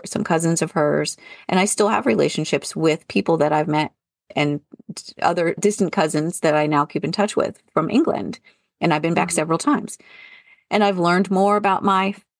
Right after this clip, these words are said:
Speaker 1: grandfather, her dad, and his issues. He had some very severe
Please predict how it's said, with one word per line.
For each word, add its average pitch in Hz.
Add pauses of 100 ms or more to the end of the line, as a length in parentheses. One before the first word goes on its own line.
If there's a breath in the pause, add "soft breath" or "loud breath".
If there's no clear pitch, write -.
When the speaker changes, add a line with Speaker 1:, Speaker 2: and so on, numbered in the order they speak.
Speaker 1:
grandfather, 208 (140)
her 175
dad, 160 (380)
and 143
his 180
issues. -
He 160
had 156 (300)
some 175
very 170
severe 151